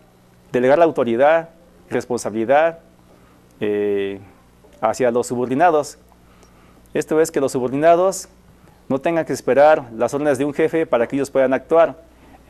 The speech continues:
En caso de que tengan un problema, ellos puedan solucionarlo sin que pidan permiso, sin que pidan autorización, ¿no? Entonces, delegar a ellos el poder, ¿no? Delegar a ellos algunos tipos de, de actividades que pueden realizarlas, ¿sí? Eh, por ejemplo, si aquí,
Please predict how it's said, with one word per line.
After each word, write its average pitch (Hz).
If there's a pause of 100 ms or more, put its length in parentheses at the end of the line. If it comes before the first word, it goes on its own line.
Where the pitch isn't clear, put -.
En 127
caso 151
de 160
que 147
tengan 151
un 160
problema, 160 (380)
ellos 147
puedan 139
solucionarlo 143 (400)
sin -
que 127
pidan 139
permiso, 147
sin 139
que 117
pidan 131
autorización, 113
¿no? 143 (640)
Entonces, 156
delegar 143
a 160
ellos 160
el 139
poder, 123
¿no? 139 (360)
Delegar 120
a 151
ellos 151
algunos 139
tipos 147
de, 107
de 113
actividades 139 (580)
que 123
pueden 131
realizarlas, 139 (460)
¿sí? 196 (580)
Eh, 107
por 123
ejemplo, 143
si 120
aquí, 143